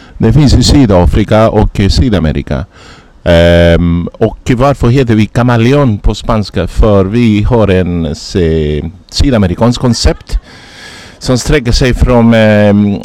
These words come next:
vad ska vi säga, eh, Karibien till Patagonien. Vi kör en crossover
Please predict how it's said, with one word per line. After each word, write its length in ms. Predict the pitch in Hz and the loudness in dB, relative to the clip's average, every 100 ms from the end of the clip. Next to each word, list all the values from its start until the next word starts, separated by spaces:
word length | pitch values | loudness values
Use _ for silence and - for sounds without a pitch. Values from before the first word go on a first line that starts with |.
| - | -10
vad 220 | 95 123 | -6 -6
ska 120 | - | -4
vi 60 | 120 | -2
säga, 380 | - 107 95 - | 0 0 0 -2
eh, 500 | 113 104 104 101 98 | 0 2 2 2 0
Karibien 720 | - 131 147 139 87 95 98 | 0 0 2 0 0 0 0
till 380 | - - 113 95 | 0 0 0 -4
Patagonien. 760 | - 107 104 135 135 92 85 87 | -4 -4 -2 0 0 0 -2 -2
Vi 300 | 101 98 98 92 | 0 0 0 -2
kör 460 | - - 131 101 92 | -2 -2 0 0 0
en 400 | 90 90 90 87 | -2 -2 -4 -6
crossover 880 | - - 120 - - 131 107 92 | -4 -2 0 0 -2 -2 -2 -2